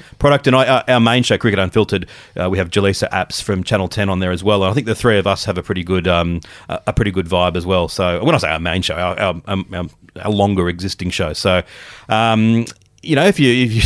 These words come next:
if you wanna be associated with us, you, you'll probably sound like a, a friend,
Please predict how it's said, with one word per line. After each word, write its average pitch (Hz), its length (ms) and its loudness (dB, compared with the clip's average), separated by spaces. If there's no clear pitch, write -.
if 151 60 2
you 131 60 2
wanna 131 140 4
be 127 80 4
associated 143 420 4
with 139 100 4
us, 180 160 4
you, 123 120 2
you'll 113 200 2
probably 113 380 0
sound 107 280 2
like 95 120 0
a, 98 220 2
a 120 60 0
friend, 110 580 0